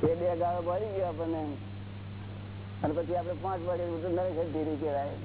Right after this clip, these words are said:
એ જે આપી ગયો, એ જમે કરી દેવાનું, અને કંઈક પતી ગયું, આપણો હિસાબ ચોખ્ખો થઈ ગયો. હવે એટલે ફરી આપણે એને સુ-, સારું સુખ જ આપવું.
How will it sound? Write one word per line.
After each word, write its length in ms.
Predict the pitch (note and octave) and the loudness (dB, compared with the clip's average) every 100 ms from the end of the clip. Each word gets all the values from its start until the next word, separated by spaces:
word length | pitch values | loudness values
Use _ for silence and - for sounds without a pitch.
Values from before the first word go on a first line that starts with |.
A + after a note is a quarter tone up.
| - - - - - - - - - - - - D3 | -8 -8 -8 -8 -8 -8 -8 -8 -8 -8 -8 -2 0
એ 60 | |
જે 240 | D3+ E3 E3+ | 2 2 2
આપી 260 | D#3 F#3 | 0 -2
ગયો, 220 | F3+ F3 | 0 2
એ 60 | E3 | 2
જમે 300 | E3 F3+ F#3+ | 2 2 2
કરી 140 | E3+ | 0
દેવાનું, 600 | D#3 D3 C#3+ D#3 G#3 C4+ - - - - - - - - | 2 2 2 0 0 -4 -6 -8 -8 -8 -8 -8 -8 0
અને 200 | D3 E3 | 2 2
કંઈક 300 | E3 E3+ D#3+ | 2 2 2
પતી 260 | D#3 E3 F3+ | -2 0 0
ગયું, 320 | D3+ C#3 C#3 | 2 2 2
આપણો 200 | C3+ D3 | 0 0
હિસાબ 260 | C#3+ A2 G2+ - | 0 0 0 -2
ચોખ્ખો 280 | - C#3+ | -2 -2
થઈ 180 | A2 A2+ | 0 0
ગયો. 260 | G#2+ A#2 A#2 | 2 2 2
હવે 1400 | A#2 - - - - - - - - - - - D#3 D3+ - - - - - - - - - - - - | -2 -4 -6 -8 -8 -8 -8 -6 -8 -8 -6 2 2 2 -2 -6 -8 -8 -8 -8 -8 -8 -8 -8 -8 -2
એટલે 120 | - | 0
ફરી 280 | D3 C#3+ E3+ | 2 2 4
આપણે 260 | E3 D#3+ F3 | 2 2 0
એને 200 | E3+ E3 E3 | 0 0 0
સુ-, 440 | D#3+ - D#3+ D#3 | -2 0 0 0
સારું 320 | D#3 D#3 F3+ - | 0 0 -2 -2
સુખ 220 | D#3 E3 | 0 2
જ 40 | |
આપવું. 560 | F3+ D3+ - G2+ - - | 2 0 -6 -8 -8 -8